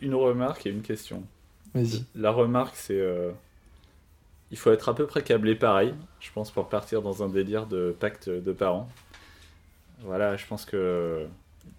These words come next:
Speaker 1: l'idée d'intellectualiser, d'anticiper, de border, ça correspond pas à tout le monde, tu vois. Et je pense que t'as eu peut-être la chance aussi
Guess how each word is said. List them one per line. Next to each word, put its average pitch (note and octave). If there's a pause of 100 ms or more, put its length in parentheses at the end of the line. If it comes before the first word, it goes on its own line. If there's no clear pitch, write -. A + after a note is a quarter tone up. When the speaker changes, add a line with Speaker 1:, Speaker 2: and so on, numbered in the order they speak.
Speaker 1:
l'idée G2+
d'intellectualiser, G2+
d'anticiper, G2+
de F#2
border, G#2 (140)
ça -
correspond F#2+
pas G2
à G2
tout -
le G2
monde, F#2+
tu -
vois. F2+ (160)
Et G2
je -
pense G#2
que F#2 (420)
t'as G2
eu F#2+
peut-être A#2
la G#2+
chance C#3
aussi A#2